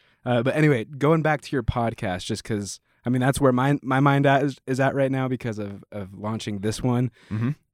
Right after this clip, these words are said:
Speaker 1: Um, but what compelled you to actually make that jump and start a podcast about dating?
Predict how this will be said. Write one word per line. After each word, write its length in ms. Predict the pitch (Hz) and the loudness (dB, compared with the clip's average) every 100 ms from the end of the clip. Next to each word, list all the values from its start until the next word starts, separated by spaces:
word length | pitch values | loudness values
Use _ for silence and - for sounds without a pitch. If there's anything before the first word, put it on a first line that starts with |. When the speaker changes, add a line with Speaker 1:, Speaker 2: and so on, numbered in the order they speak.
| - | -4
Speaker 1:
Um, 380 | 123 120 110 - _ _ _ _ - | 0 0 -2 -6 _ _ _ _ -4
but 200 | 131 120 | 0 0
what 520 | 117 117 135 160 - | 0 0 0 -2 -4
compelled 720 | - 143 - 131 117 120 113 | -4 0 0 2 0 0 -2
you 420 | 120 127 131 131 - | 0 2 2 0 -2
to 160 | 117 - | -6 -4
actually 460 | 104 107 - 123 113 | -4 -4 -4 -4 -2
make 380 | 104 104 110 123 | -2 -2 -2 -4
that 320 | 120 101 107 | -6 -6 -8
jump 440 | 104 101 107 - - _ _ _ | -6 -4 -4 -8 -12 _ _ _
and 180 | 107 101 | -12 -8
start 460 | - - 120 113 - | -8 -4 -2 -2 -2
a 100 | 110 | -8
podcast 640 | - 107 101 - 101 95 | -6 -6 -6 -8 -8 -8
about 240 | 107 95 90 | -8 -8 -6
dating? 400 | 101 95 90 | -6 -6 -8